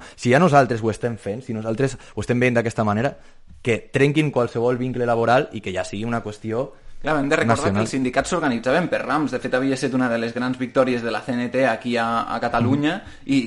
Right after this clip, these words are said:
Speaker 2: i els, els treballadors s'organitzaven pel
Speaker 1: Ja.
Speaker 2: seu espai de treball, per les seves matèries, per, pel,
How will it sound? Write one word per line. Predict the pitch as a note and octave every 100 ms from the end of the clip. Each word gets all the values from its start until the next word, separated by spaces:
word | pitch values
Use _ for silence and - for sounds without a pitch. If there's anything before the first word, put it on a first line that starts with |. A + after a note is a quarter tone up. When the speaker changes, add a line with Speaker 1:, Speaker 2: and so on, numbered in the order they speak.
| A#2
Speaker 2:
i |
els, | B2 C#3+ C3+
els | - B2+
treballadors | C3+ A#2 A#2+ B2 C3+
s'organitzaven | D#3 C#3+ A#2+ B2+ E3+ F3
pel | C3
Speaker 1:
Ja. | G2+
Speaker 2:
seu | B2 C#3 -
espai | B2 - - A#2 C3+
de | C3+
treball, | C3+ C#3+ E3 F#3
per | D3
les | A#2+ A#2
seves | B2+ B2+
matèries, | C3 A#2+ B2+ C#3 B2+ - -
per, | B2 -
pel, | A#2 G#2+